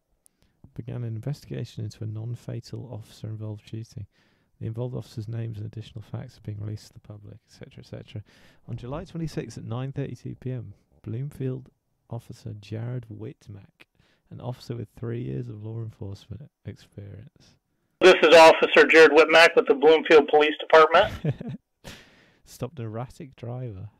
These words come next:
Speaker 1: While Officer Whitmack was speaking with the driver, a seventeen-year-old male approached the traffic stop from a nearby home. During a verbal and physical confrontation,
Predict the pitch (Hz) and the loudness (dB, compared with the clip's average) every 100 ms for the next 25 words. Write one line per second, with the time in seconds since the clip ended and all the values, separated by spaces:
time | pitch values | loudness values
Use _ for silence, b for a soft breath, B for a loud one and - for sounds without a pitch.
0 | _ - - - - 123 131 117 - - | _ -18 -18 -14 -12 -10 -10 -12 -14 -18
1 | - - - 104 - 101 101 104 - 147 | -16 -16 -16 -18 -16 -14 -14 -18 -18 -18
2 | 135 - 123 117 113 113 110 107 - 127 | -18 -18 -18 -16 -18 -18 -20 -20 -20 -20
3 | 127 - _ 120 110 - - 113 _ 107 | -20 -20 _ -20 -20 -20 -20 -20 _ -18
4 | 107 113 110 107 104 110 120 104 113 107 | -16 -16 -16 -14 -12 -12 -12 -12 -12 -10
5 | 104 110 123 123 117 - 117 - 120 - | -12 -10 -12 -12 -16 -16 -18 -18 -20 -16
6 | 117 - 117 127 123 - | -16 -16 -16 -14 -16 -18